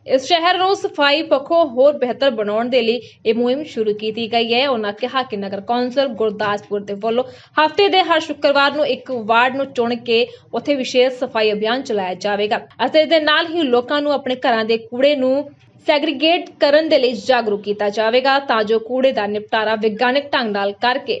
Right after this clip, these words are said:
ਡੰਪਾਂ ਨੂੰ ਖਤਮ ਕੀਤਾ ਜਾ ਸਕੇ। ਉਹਨਾਂ ਦੱਸਿਆ ਕਿ ਜਾਗਰੂਕਤਾ ਮੁਹਿੰਮ ਤਹਿਤ ਸ਼ਹਿਰ ਵਾਸੀਆਂ ਨੂੰ ਸਿੰਗਲ ਯੂਜ਼ ਪਲਾਸਟਿਕ ਦੀ ਵਰਤੋਂ ਨਾ ਕਰਨ ਦੇ ਲਈ ਵੀ ਪ੍ਰੇਰਿਤ ਕੀਤਾ ਜਾਵੇਗਾ। ਇਹਦੇ ਨਾਲ ਹੀ ਡਿਪਟੀ ਕਮਿਸ਼ਨਰ ਨੇ ਕਿਹਾ ਕਿ ਸ਼ਹਿਰ ਨੂੰ ਸਾਫ਼ ਸੁਥਰਾ ਰੱਖਣ ਦੇ ਲਈ ਨਗਰ ਕੌਂਸਲ ਦੇ ਨਾਲ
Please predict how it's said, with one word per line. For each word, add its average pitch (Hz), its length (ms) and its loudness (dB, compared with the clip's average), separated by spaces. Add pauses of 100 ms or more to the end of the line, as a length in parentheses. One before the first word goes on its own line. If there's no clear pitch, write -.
(100)
ਡੰਪਾਂ 285 400 0
ਨੂੰ 339 140 -4
ਖਤਮ 240 360 -6
ਕੀਤਾ 202 260 -8
ਜਾ 170 140 -10
ਸਕੇ। - 240 -20 (100)
ਉਹਨਾਂ 302 180 0
ਦੱਸਿਆ 330 280 4
ਕਿ 381 160 0
ਜਾਗਰੂਕਤਾ 285 580 2
ਮੁਹਿੰਮ 277 300 -2
ਤਹਿਤ 233 420 0
ਸ਼ਹਿਰ 226 320 0
ਵਾਸੀਆਂ 214 380 -4
ਨੂੰ 262 140 -6 (340)
ਸਿੰਗਲ 349 320 2
ਯੂਜ਼ 359 240 -2
ਪਲਾਸਟਿਕ 269 400 0
ਦੀ 277 140 -2
ਵਰਤੋਂ 240 320 -2
ਨਾ 202 200 -4
ਕਰਨ 220 260 -4
ਦੇ 226 80 -4
ਲਈ 226 140 0
ਵੀ 262 100 -6
ਪ੍ਰੇਰਿਤ 240 320 -2
ਕੀਤਾ 240 300 -2
ਜਾਵੇਗਾ। 247 440 0 (380)
ਇਹਦੇ 254 160 4
ਨਾਲ 330 240 2
ਹੀ 392 100 2
ਡਿਪਟੀ 285 260 -4
ਕਮਿਸ਼ਨਰ 233 380 -2
ਨੇ 208 140 -4
ਕਿਹਾ 240 300 -2
ਕਿ 277 140 -6
ਸ਼ਹਿਰ 311 320 0
ਨੂੰ 226 180 -4
ਸਾਫ਼ 220 300 -4
ਸੁਥਰਾ 214 280 -6
ਰੱਖਣ 294 320 -4
ਦੇ 277 120 4
ਲਈ 247 200 2 (500)
ਨਗਰ 311 300 4
ਕੌਂਸਲ 339 540 4
ਦੇ 339 320 2
ਨਾਲ 269 340 2